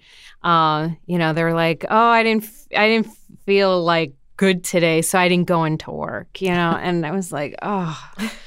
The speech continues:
Speaker 1: And, um, I know of other employers that they actually keep track of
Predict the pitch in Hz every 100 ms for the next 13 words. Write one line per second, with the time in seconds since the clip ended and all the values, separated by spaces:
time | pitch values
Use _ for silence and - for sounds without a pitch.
0 | 311 - 381 - 214 208 202 196 185 170
1 | 147 - 196 285 339 233 180 151 175 208
2 | 170 160 - 175 165 160 151 160 160 160
3 | 175 156 156 147 - 165 185 247 247 -
4 | 175 170 170 - 196 180 147 - - 180
5 | - - - 156 180 190 151 - - 165
6 | 160 151